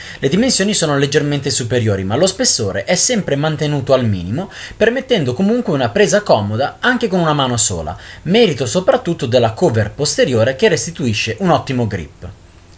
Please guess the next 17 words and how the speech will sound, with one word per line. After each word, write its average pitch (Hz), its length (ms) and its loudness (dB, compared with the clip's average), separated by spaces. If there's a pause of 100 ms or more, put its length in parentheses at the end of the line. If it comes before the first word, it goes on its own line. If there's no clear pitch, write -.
(280)
Dal 113 160 0
Galaxy 202 420 4
S - 220 0
quattro 160 340 2
lo 180 100 2
smartphone 156 580 -4
ha 185 100 -2
fatto 196 260 2
un 180 80 2
passo 170 300 2
avanti, 107 360 2
guadagnando 143 500 2
la 113 100 2
certificazione 202 880 0
I 208 120 -4
P 190 120 -4
sessantasette 135 880 -2